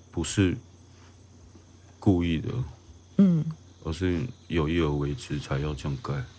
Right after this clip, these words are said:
Speaker 2: 所以盖这个卢凯族的传统的石板屋的困难，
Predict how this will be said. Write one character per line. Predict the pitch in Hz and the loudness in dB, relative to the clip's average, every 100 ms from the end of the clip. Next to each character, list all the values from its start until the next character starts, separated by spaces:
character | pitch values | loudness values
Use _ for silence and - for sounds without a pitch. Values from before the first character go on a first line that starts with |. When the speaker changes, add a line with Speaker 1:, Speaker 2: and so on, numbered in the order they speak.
| - - - - - - - - | -20 -20 -20 -20 -20 -16 -16 2
Speaker 2:
所 | - 247 | 8 10
以 | |
盖 | 247 214 | 10 8
这 | 202 | 8
个 | 202 160 | 10 10
卢 | 143 156 | 10 8
凯 | 175 131 | 6 6
族 | 135 | 8
的 | 139 | 8
传 | 135 131 143 | 8 6 6
统 | 139 | 6
的 | 123 123 | 6 6
石 | - 135 | 6 6
板 | 131 123 104 | 6 6 6
屋 | 123 120 | 6 8
的 | 120 107 156 - - - - - | 6 6 2 0 -2 -20 -20 4
困 | - 208 151 | 8 8 8
难， | 104 95 | 2 0